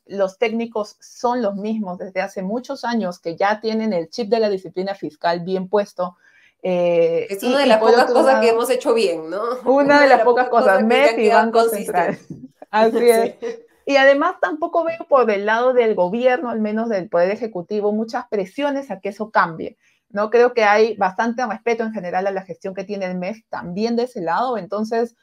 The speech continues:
Speaker 1: yo no tengo ese temor que, eh, que otros economistas resaltan. Evidentemente siempre hay que estar atentos, ¿no? Eh, pero yo no tengo ese temor de que nos vamos a ir por la senda y nos vamos a empezar a endeudar y vamos a terminar,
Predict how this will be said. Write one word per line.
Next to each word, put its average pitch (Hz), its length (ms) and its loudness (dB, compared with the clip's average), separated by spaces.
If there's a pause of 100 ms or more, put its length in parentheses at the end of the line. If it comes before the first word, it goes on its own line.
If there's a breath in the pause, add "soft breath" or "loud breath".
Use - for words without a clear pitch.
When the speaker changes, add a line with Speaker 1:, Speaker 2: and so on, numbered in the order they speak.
(180)
Speaker 1:
yo 254 280 -2
no 269 240 -4
tengo 247 400 2
ese 220 240 -4
temor 196 340 -2
que, 190 200 -8
eh, 175 200 -6
que 185 120 0
otros 208 260 -2
economistas 185 440 -8
resaltan. 220 480 -4
Evidentemente 254 640 0
siempre 240 320 -6
hay 226 60 -4
que 190 80 -8
estar 185 180 -6
atentos, 196 580 -6
¿no? 190 380 -10
Eh, 185 400 -2
pero 196 200 0
yo 214 180 -2
no 220 160 -4
tengo 220 260 -2
ese 220 220 -4
temor 180 320 -4
de 202 140 -2
que 175 140 0
nos 165 220 -6
vamos 190 320 -4
a 165 80 -2
ir 185 240 -4
por 196 100 -4
la 160 140 -4
senda 185 420 -2 (240 soft breath)
y - 60 -14
nos 180 80 -4
vamos 202 140 -2
a - 20 -2
empezar 196 280 -4
a - 20 -4
endeudar 190 500 2
y 180 60 -4
vamos 185 260 -6
a 190 80 -8
terminar, 180 600 -4